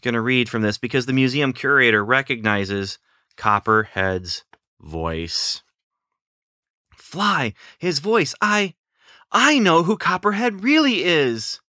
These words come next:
And then Copperhead is going to give his origin story. So Copperhead begins to monologue.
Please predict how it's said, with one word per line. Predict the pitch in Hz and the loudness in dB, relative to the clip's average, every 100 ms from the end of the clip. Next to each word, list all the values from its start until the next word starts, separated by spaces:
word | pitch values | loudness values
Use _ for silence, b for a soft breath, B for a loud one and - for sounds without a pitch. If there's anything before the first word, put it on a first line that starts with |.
| _ _ _ _ _ _ _ _ | _ _ _ _ _ _ _ _
And | 80 80 | -6 -2
then | 85 87 87 | 0 0 -2
Copperhead | - 98 92 85 87 82 | -2 -2 -2 -2 0 -2
is | 80 | -2
going | 87 82 | -2 -2
to | |
give | 76 82 76 | 0 -2 -2
his | 73 | -4
origin | 76 87 82 85 | 0 0 0 -2
story. | 87 - - - 98 _ _ _ _ _ _ | -4 -2 -2 -2 -6 _ _ _ _ _ _
So | - - 90 67 - _ _ B B B B B | -10 -2 -2 -2 -10 _ _ B B B B B
Copperhead | - 92 92 87 82 | -6 -4 -2 -4 -2
begins | 90 95 90 90 - | -2 0 0 -2 -2
to | - | 2
monologue. | 104 85 76 55 62 - | 2 2 -2 0 0 -2